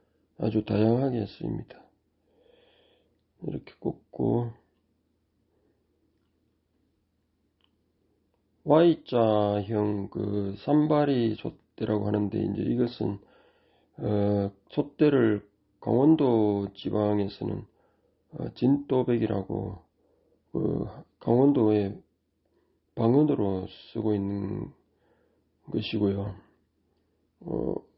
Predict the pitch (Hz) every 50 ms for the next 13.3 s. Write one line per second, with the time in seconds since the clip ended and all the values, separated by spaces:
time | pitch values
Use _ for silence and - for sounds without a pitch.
0 | _ - - 135 135 139 143 143 - 160 160 165 165 160 160 156 156 135 127 120
1 | 113 113 107 104 104 101 107 - - 120 117 117 117 107 107 110 117 - - 117
2 | 113 113 113 104 104 104 104 101 104 107 98 98 - _ _ _ _ _ _ _
3 | _ _ _ _ _ _ _ _ _ _ - 123 117 107 101 104 107 107 104 101
4 | - _ _ _ _ _ _ _ _ _ _ _ _ _ _ _ _ _ _ _
5 | _ _ _ _ _ _ _ _ _ _ - - 139 127 135 135 135 135 131 131
6 | 127 120 - - _ _ - - 110 110 110 110 117 123 131 131 135 139 147 151
7 | 139 123 110 104 - - 135 135 143 143 143 - 107 151 156 156 160 160 156 -
8 | 131 131 - 123 113 113 110 104 101 98 95 95 98 - 95 101 101 98 101 98
9 | _ _ _ _ _ _ _ _ _ _ _ _ - - - - 151 151 147 143
10 | 143 - 120 117 113 - - 123 131 123 113 101 92 87 - _ _ _ _ _
11 | _ _ _ _ _ _ _ _ _ - - 110 104 101 104 113 143 139 135 131
12 | 120 113 110 104 - - - - 113 113 110 113 110 107 107 104 101 107 113 117
13 | 117 113 107 101 101 101